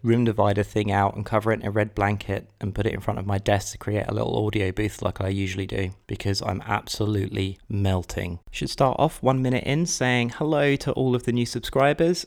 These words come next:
Not sure where you've come from, but I'm happy to have you here and listening. I hope you enjoyed last week's episode on Speed Gibson. It was certainly the most ambitious and fun episode that I've made so far, dropping in all of the samples and things,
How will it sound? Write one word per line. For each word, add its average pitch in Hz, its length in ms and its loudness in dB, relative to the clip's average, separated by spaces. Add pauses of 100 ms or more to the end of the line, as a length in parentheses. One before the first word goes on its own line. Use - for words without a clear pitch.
Not - 180 -4
sure - 160 -4
where 131 120 0
you've 127 160 -2
come 139 200 0
from, 185 480 0
but - 380 -2 (160)
I'm 123 320 2
happy 127 340 -2
to - 100 -10
have 110 220 0
you 110 120 -2
here 113 240 0
and 113 180 -2
listening. 101 480 -4 (500)
I 110 80 -6
hope 120 160 2
you 131 100 2
enjoyed 123 280 2
last 110 240 2
week's - 200 -6
episode 113 340 0
on 110 80 2
Speed 113 320 0
Gibson. 113 560 0
It 120 160 0
was 110 100 -2
certainly - 380 0
the 113 80 0
most 110 240 0
ambitious 107 580 0 (100)
and 110 220 -2
fun 135 300 2
episode 117 420 -2
that - 140 -2
I've 104 120 -2
made 107 220 0
so 107 180 2
far, 110 460 0 (220)
dropping 113 320 -2
in 110 120 2
all 113 120 0
of 104 80 -4
the 104 80 -6
samples 113 500 2
and 101 100 -4
things, 110 440 -2